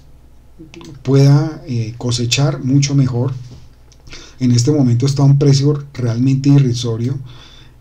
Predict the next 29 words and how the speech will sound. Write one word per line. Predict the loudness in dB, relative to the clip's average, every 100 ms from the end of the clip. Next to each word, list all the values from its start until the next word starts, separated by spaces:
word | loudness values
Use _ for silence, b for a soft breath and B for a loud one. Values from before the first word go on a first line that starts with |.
| -16
eh, | -12 -12 -6
pero | -2 -2 -4 -10 -6
en | 0 2
un | 4
año | 2 -2
ustedes | 0 2 4
se | 4
van | 0 0
a |
dar | 0
cuenta | 0 2 2 0
a | -2
cuán-, | -4 -4
a | -6
cómo | -6 -4 -2
está. | -4 -4
Entonces | -4 -4 -6 -8
por | -6 -4 -4
eso | -2 2
me | 2
interesa | 2 -4 -6 -8 -8 -8 B B B
generar | -6 -2 0 -2 -4 -6 -10 -12 -6
estos | -4 -4 -2 -4
pool | -4 -2 0 2
de | 2
liquidez | 2 0 2 2 2
para | -2 -6 -6 -6
cosechar | -8 -8 -8 -6 -6 -8 B B B B B -10
valquirias | -2 0 2 2 2 2 0 -2